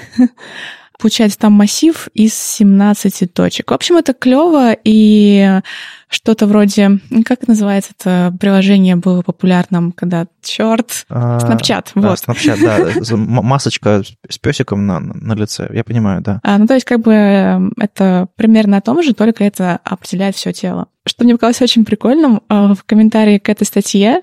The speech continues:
Speaker 1: на ВКонтакте, э, кто-то оставил ссылку на YouTube.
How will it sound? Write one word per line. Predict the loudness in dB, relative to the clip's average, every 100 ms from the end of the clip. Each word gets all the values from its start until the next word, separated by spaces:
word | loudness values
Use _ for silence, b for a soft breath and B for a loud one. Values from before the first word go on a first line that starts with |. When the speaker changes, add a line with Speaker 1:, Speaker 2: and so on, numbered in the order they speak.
| _
Speaker 1:
на | 0 2 2 -2
ВКонтакте, | -4 -2 -2 -6 -4 0 0 0
э, | 0 0 0 0 -2 -2 -6
кто-то | -2 -2 0 -4
оставил | -4 -2 -2 -2
ссылку | -2 -2 0 0 0 -2 _ 0
на | 2
YouTube. | 2 2 -2